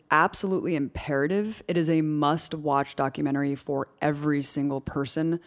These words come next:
not because it blows the lid off the Michael Jackson case finally, but because it gives you such an important insight on grooming,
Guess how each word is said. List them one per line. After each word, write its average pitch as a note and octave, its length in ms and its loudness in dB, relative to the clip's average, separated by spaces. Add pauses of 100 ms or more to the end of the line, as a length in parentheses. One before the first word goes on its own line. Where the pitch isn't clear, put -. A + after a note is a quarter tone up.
(420)
not D3 320 4
because D#3 600 2
it D3+ 280 -4
blows D3 380 2
the D#3 100 0
lid D3+ 140 0
off C#3+ 220 2
the D3 80 -4
Michael C#3+ 240 -2
Jackson E3 420 0
case C#3+ 300 -2
finally, C#3+ 340 -2
but C#3+ 180 -4
because D#3 580 -2
it D3 300 -4
gives D3+ 220 -2
you D3+ 140 -2
such - 480 0
an - 120 -6
important D#3+ 540 -2
insight C#3+ 460 2
on C#3 180 -2
grooming, E3 680 0